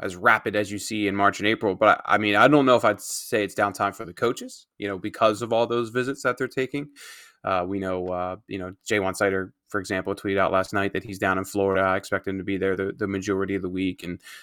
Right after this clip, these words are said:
uh, they're really just all over the place, right? I mean, this is the time of the year where, uh,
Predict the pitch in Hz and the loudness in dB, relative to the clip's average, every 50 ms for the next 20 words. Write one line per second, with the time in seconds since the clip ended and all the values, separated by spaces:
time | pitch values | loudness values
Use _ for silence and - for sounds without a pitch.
0 | - _ - - 95 98 - 180 185 151 135 123 110 107 98 110 104 - 107 104 | -20 _ 2 6 6 8 8 10 10 12 12 12 10 8 6 4 6 8 8 10
1 | 107 110 107 101 98 95 - 98 92 95 - - 104 104 104 - - 104 98 95 | 8 8 6 4 0 -2 -2 -4 -4 -4 0 0 2 2 2 0 -4 -4 -4 -2
2 | 110 110 - 110 101 104 95 - 110 104 101 101 101 101 104 104 104 104 98 98 | -2 -2 -4 -4 -4 -4 -2 2 2 2 2 2 2 2 2 2 2 2 2 0
3 | 98 98 95 95 98 98 95 98 95 95 | 0 -2 -2 -2 -4 -4 -4 -4 -6 -8